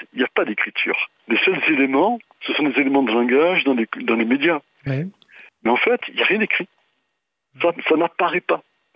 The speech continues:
Speaker 1: Ça n'apparaît pas comme un projet posé, euh, et autour duquel on va pouvoir, euh, penser éventuellement, euh, un plan, euh, sur cinq, dix, quinze ans, vingt ans,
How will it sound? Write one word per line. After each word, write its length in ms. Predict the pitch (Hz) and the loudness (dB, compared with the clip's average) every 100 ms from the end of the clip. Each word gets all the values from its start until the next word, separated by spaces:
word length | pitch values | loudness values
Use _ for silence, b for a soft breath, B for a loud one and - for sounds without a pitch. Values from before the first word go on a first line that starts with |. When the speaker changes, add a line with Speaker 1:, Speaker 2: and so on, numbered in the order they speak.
| - | -4
Speaker 1:
Ça 60 | |
n'apparaît 340 | 127 - 143 127 | -2 0 -2 0
pas 160 | 131 | -2
comme 240 | - 143 120 | 0 -2 -4
un 20 | |
projet 380 | - 135 - 196 - - | -4 -2 -2 -4 -12 -4
posé, 340 | - 117 226 - B B B B B | -2 0 -2 -4 B B B B B
euh, 320 | 120 120 117 | 2 4 4
et 40 | 117 | 4
autour 260 | 117 - | 2 0
duquel 480 | 107 104 139 156 175 | -4 -2 2 2 2
on 60 | 127 | 0
va 180 | 107 135 | 0 -2
pouvoir, 400 | - 110 143 123 | -2 0 2 2
euh, 420 | 110 110 110 104 101 | 0 0 0 0 -2
penser 340 | - 92 - 135 | -4 -6 -2 2
éventuellement, 920 | 147 113 104 - 95 107 131 143 135 | 2 2 0 0 -2 -2 -2 0 0
euh, 240 | 110 101 101 B B | 0 0 -4 B B
un 80 | - | -6
plan, 520 | - 95 110 139 131 | -4 0 0 0 -2
euh, 180 | 101 107 | -4 -4
sur 220 | 98 110 - | -2 -2 -2
cinq, 260 | - 123 | -2 -2
dix, 240 | 98 113 110 | -2 -6 -4
quinze 240 | 101 98 | -4 -2
ans, 80 | 107 | -4
vingt 260 | 95 98 - | -4 -6 -2
ans, 260 | 123 160 | -2 -4